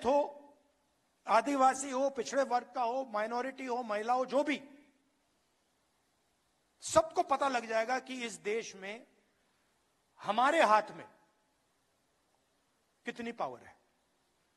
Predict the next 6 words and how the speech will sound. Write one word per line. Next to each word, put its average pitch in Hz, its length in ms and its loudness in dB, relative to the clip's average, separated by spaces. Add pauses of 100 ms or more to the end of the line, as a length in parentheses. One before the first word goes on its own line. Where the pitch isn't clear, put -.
(180)
हमारे 277 380 8
हाथ 240 300 6
में 196 260 -8 (1300)
कितना 240 340 -2
धन 139 240 -10
है, - 240 -20